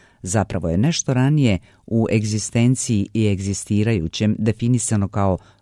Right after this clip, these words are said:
drugo par excellence. Ako je plan Erosa omogućio da vidimo da je drugo par excellence žensko, to je onaj Eros odvojen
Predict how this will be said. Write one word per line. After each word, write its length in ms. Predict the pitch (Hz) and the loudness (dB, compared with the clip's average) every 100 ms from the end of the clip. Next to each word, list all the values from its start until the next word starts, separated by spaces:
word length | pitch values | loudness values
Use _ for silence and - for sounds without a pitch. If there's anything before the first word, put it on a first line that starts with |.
| - | -8
drugo 380 | 117 151 127 117 | 0 2 2 0
par 220 | 107 92 | 0 -2
excellence. 720 | 76 - 85 50 73 - - - _ _ _ _ _ - | -4 -4 -4 -6 -6 -4 -6 -8 _ _ _ _ _ 0
Ako 320 | 110 - 143 | 0 2 -2
je 60 | |
plan 360 | 135 151 170 160 - | 0 2 2 2 2
Erosa 480 | 135 101 85 - 92 | 2 2 -2 -4 -2
omogućio 720 | 101 107 101 113 104 - 87 | 0 0 0 -2 -2 -2 -2
da 120 | 95 | 0
vidimo 480 | 104 110 92 80 85 | 0 0 0 -2 -2
da 100 | 101 | -2
je 80 | 101 | -2
drugo 380 | 101 120 92 87 | 0 0 0 -2
par 220 | 110 98 | 0 -2
excellence 600 | 95 - 98 90 87 98 | -2 -4 -2 0 -2 -4
žensko, 600 | 92 95 90 - - 147 - - _ - - | 0 0 0 -2 -2 -4 -6 -20 _ -16 0
to 160 | 117 | 2
je 100 | 101 - | 2 0
onaj 360 | 104 113 104 90 | 0 2 2 0
Eros 460 | - 139 131 123 - - - - | 0 2 2 -2 -6 -12 -20 -2
odvojen 500 | 123 110 120 117 | -2 2 2 4